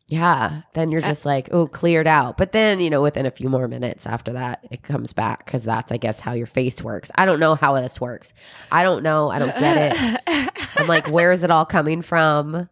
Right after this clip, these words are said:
Speaker 1: Like, it's crazy.
Speaker 2: Oh, God. Well, I did learn something recently. And you know what? I am gonna say this out loud without knowing where I learned it.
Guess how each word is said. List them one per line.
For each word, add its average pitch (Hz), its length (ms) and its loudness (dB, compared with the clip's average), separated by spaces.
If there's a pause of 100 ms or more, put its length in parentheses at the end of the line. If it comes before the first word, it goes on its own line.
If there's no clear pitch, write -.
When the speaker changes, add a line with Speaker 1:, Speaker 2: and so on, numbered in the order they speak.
(140)
Speaker 1:
Like, 135 300 -8
it's - 200 -6
crazy. - 540 -10 (340)
Speaker 2:
Oh, 226 240 2
God. - 180 0 (140)
Well, 302 180 2
I 302 120 2
did 330 400 -2
learn 233 320 -2
something 165 580 -4
recently. 175 560 -6
And 240 140 0
you 247 60 2
know 240 120 0
what? 220 220 0 (180)
I 220 80 4
am 220 160 0
gonna 311 220 0
say 240 180 0
this 214 220 -2
out 185 160 0
loud 175 340 0 (180)
without 196 420 0 (120)
knowing 185 480 -4
where 175 220 -2
I 175 180 0
learned 175 300 -4
it. 156 200 -6